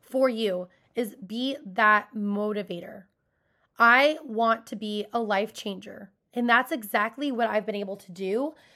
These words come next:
with this program. I am giving women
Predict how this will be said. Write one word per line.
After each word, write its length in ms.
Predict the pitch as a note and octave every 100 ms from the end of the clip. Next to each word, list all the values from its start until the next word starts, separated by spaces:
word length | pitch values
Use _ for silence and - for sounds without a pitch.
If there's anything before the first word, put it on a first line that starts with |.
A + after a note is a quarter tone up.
| _ -
with 300 | A3+ A#3+ A#3+
this 180 | A3
program. 640 | - - G#3 A3+ G#3+ - -
I 180 | - G#3
am 140 | C#4 C#4+
giving 480 | C4+ B3+ B3+ A#3
women 560 | G3 A3 G3+ F3 F3 F3+